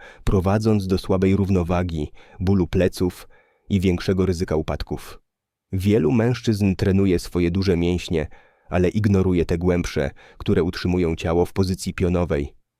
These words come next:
Ptak pies naprawia to, angażując te ukryte stabilizatory, jednocześnie wzmacniając pośladki, ramiona i mięśnie brzucha.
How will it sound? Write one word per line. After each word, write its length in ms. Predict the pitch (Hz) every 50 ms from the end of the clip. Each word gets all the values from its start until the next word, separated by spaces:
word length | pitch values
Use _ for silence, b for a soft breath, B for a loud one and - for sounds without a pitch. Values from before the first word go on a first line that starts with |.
| _ _ -
Ptak 300 | - - 87 87 - -
pies 500 | - - 98 95 104 - - - - - b b b b b
naprawia 640 | - 95 87 - - - 98 85 85 85 92 78 78
to, 320 | - - 82 78 73 71 B B B B B
angażując 720 | B 92 92 90 95 90 90 98 98 92 90 85 82 - -
te 120 | - 85
ukryte 380 | 85 - - 95 92 - 87 85
stabilizatory, 880 | - - 85 82 85 85 85 85 85 80 - 92 87 90 87 78 73 B B B B
jednocześnie 540 | 95 95 87 92 87 - 92 - - 95 87
wzmacniając 800 | 85 92 92 90 85 85 - - - 90 87 90 92 87 87 -
pośladki, 800 | - - 90 - - - 87 82 82 85 - - - - 90 90
ramiona 540 | 87 87 82 85 87 90 90 90 90 85 80
i 100 | 85 87
mięśnie 440 | 85 85 85 85 - - 87 82 80
brzucha. 480 | 82 87 90 87 - - 73 62 57